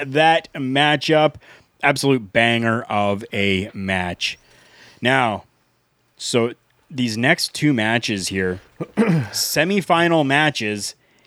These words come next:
in the N W A World Women's Tag Team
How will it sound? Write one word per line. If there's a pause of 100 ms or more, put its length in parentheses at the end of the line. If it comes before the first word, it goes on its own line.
(180)
in
the
N
W
A (800)
World (140)
Women's (240)
Tag
Team